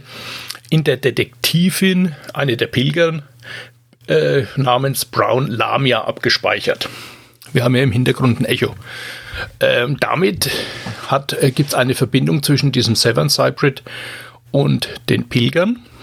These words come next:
Und der kann dann also mehr oder weniger die ganzen Leute ausspionieren. Severn spioniert für den Technicore und arbeitet aber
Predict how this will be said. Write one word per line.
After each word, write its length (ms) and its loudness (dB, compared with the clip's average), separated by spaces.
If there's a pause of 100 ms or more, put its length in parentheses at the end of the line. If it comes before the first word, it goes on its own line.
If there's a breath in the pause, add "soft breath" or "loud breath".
(800 loud breath)
Und 160 2
der 100 2
kann 220 -2
dann 140 2
also 360 2
mehr 280 -2
oder 200 0
weniger 340 2
die 100 -6
ganzen 320 0
Leute 280 2
ausspionieren. 840 0 (600 loud breath)
Severn 360 2
spioniert 480 0
für 100 0
den 140 2
Technicore 680 0
und 180 0
arbeitet 400 0
aber 480 2